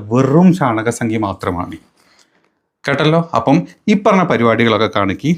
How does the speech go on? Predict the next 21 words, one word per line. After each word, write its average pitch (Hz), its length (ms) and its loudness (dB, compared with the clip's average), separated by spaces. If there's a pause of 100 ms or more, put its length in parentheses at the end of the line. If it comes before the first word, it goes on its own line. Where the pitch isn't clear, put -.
നാളെ 120 220 0
അബുദാബിയിൽ 113 440 2
ഇറങ്ങിയിട്ട് 104 320 2
പറ, 95 100 2 (540)
ബീഫ് 101 260 2
കഴിക്കാൻ 113 360 2
പാടില്ല, 139 280 2 (580)
ബീഫ് 117 260 -6
വെച്ച് 117 260 -2
കഴിഞ്ഞാൽ 135 300 4
നിങ്ങളുടെ 127 280 2
വീട് 139 300 2
ഞാൻ 143 180 2
പൊളിക്കും. 110 400 -2 (360)
ഏ, 123 80 0 (600)
ഇങ്ങനത്തെ 139 380 2
കുറച്ച് 113 260 0
കാര്യങ്ങൾ 92 400 -2 (600)
ഈ 131 100 2 (100)
പറഞ്ഞ, 120 260 0 (180)
ഏ, 110 40 2